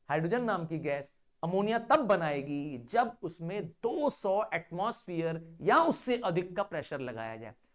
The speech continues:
उससे कम प्रेशर लगाएंगे तो वो फॉर्म नहीं करेगी, समझ गए? तो ये under pressure ही फॉर्म करेगी। अच्छा, एग्जांपल देता हूं, आपके घर में,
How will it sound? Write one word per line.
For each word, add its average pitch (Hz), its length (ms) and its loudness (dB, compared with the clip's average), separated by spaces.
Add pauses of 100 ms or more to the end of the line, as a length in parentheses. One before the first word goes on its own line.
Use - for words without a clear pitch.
उससे 294 220 -2
कम 247 220 0
प्रेशर 220 240 -2
लगाएंगे 185 380 -2
तो 202 160 0
वो 185 200 0
फॉर्म 170 220 -4
नहीं 143 300 -8
करेगी, 95 460 -8 (680)
समझ 208 200 0
गए? 247 120 4
तो 240 360 -2
ये 262 320 2 (300)
under 202 380 4 (100)
pressure 190 640 2
ही 175 200 0
फॉर्म 131 280 -6
करेगी। 113 340 -6 (420)
अच्छा, 254 160 -2
एग्जांपल 170 480 -2
देता 185 220 -4
हूं, 185 140 -6 (1000)
आपके 151 340 4
घर 180 180 6
में, 196 360 -2